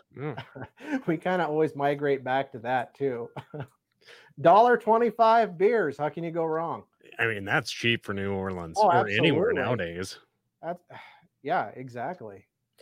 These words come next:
Speaker 1: I mean, five, six, seven dollars, you think you're getting a good deal in some of these big cities now.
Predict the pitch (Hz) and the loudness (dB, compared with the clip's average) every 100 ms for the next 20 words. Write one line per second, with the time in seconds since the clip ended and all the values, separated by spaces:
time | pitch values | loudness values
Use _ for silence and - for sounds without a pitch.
0 | _ 120 120 117 117 113 110 _ _ _ | _ -14 -12 -10 -10 -12 -18 _ _ _
1 | 127 139 139 - 147 139 143 143 123 120 | 0 2 0 -2 -6 -4 -4 -4 -2 2
2 | 151 151 120 110 120 131 131 123 131 123 | 2 2 -2 -8 -10 -10 -8 -4 -4 -4
3 | 117 127 113 123 151 127 113 - 123 120 | -6 -8 -4 0 0 0 -6 -10 -8 -6
4 | 117 117 117 - 135 143 107 98 98 107 | -8 -8 -10 -4 -2 -2 -4 -10 -14 -16